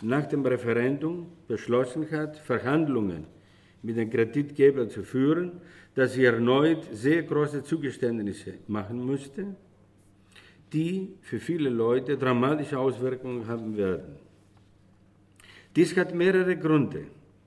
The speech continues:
aber so meine These, zwei sind die wichtigsten.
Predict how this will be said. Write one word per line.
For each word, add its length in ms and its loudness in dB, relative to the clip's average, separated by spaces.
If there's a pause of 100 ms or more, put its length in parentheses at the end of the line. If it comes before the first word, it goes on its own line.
(600)
aber 680 -2 (240)
so 260 4
meine 400 0
These, 440 -2 (640)
zwei 560 -2
sind 260 -4
die 100 -6
wichtigsten. 560 -4